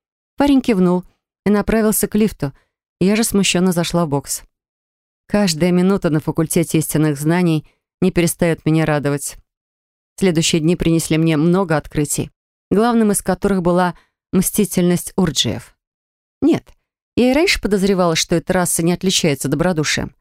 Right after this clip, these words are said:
Но чтобы настолько открыто проявлять предвзятость к одной единственной практически ни в чём не повинной студентке.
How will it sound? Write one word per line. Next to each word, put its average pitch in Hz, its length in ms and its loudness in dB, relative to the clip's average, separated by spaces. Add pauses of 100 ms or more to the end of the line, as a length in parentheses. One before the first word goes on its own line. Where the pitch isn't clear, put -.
(440)
Но 160 60 -2
чтобы 170 340 0
настолько 170 640 0
открыто - 500 -4
проявлять 156 540 0
предвзятость 147 720 -2
к - 60 -2
одной 165 320 0
единственной 151 520 0
практически - 600 -2
ни 151 100 2
в - 80 -4
чём 196 260 0
не 156 80 2
повинной 151 460 0
студентке. 147 800 -2